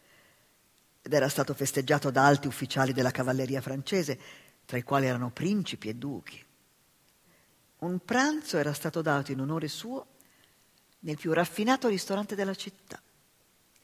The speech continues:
A tavola di fronte a lui stava una nobildonna di famosa bellezza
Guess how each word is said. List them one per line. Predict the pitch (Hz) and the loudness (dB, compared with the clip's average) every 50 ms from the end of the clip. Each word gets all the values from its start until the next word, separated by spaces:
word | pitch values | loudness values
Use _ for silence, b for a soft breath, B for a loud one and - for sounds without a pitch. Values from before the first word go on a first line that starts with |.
| B B B B B B B B B B B B - | B B B B B B B B B B B B -2
A | - 247 254 | 0 0 4
tavola | - 262 214 190 190 190 190 | 6 8 8 10 10 8 8
di | 175 190 | 6 6
fronte | 190 214 226 220 - 233 | 2 0 -2 -2 0 0
a | 208 | 0
lui | 180 170 151 170 165 | 0 0 0 -2 0
stava | - - 196 190 | 0 0 0 0
una | 196 196 | 0 0
nobildonna | 190 196 190 190 202 202 196 175 156 143 139 143 143 147 147 143 139 135 | 0 0 0 2 2 2 2 2 2 2 2 2 0 -2 -2 -4 -4 -4
di | 135 135 | -4 -6
famosa | - - 143 135 139 151 160 165 165 156 143 147 | -6 -4 -4 -2 0 0 2 2 2 0 -2 -4
bellezza | 131 - - 123 113 113 117 123 131 127 127 - - - - 113 | -4 -4 -4 -2 0 0 2 2 0 0 -2 -4 -8 -8 -8 -8